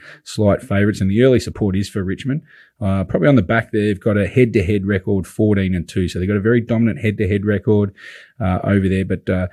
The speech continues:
I still, uh, I can't go away from Brisbane at the Gabba. They're nine and two this year,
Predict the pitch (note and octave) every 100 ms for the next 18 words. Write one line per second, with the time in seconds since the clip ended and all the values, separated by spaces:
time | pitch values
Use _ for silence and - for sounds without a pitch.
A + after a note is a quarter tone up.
0 | - - _ _ _ _ - A2 F3 -
1 | - - - - - _ - - - -
2 | F#3 F3+ C#3 B2+ A#2+ G2+ A2+ G2 G2 G2+
3 | F2+ F#2+ F#2+ F2+ F#2 G2+ G#2+ G#2 F2+ -
4 | G2 F2+ - F2+ F2+ F2